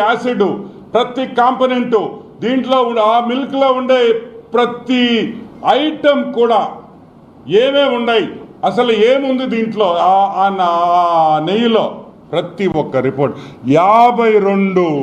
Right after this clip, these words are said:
యాభై రెండు ఐటమ్స్ని అనలైజ్ చేసి, ఆ మీరు సప్లై చేసిన నెయ్యిని మొత్తం అనాలిసిస్ చేసి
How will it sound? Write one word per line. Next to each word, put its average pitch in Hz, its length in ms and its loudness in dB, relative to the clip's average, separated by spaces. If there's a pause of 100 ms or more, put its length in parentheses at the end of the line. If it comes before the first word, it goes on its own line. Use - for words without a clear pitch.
(800)
యాభై 214 420 2 (140)
రెండు 170 340 -2 (720)
ఐటమ్స్ని 233 580 -2 (240)
అనలైజ్ 180 520 2
చేసి, 139 300 -4 (1040)
ఆ 226 40 4 (220)
మీరు 233 260 -2 (100)
సప్లై 196 320 0 (140)
చేసిన 165 280 -2 (160)
నెయ్యిని - 1600 -8 (360)
మొత్తం 175 300 0 (120)
అనాలిసిస్ 147 560 -2
చేసి 110 180 -8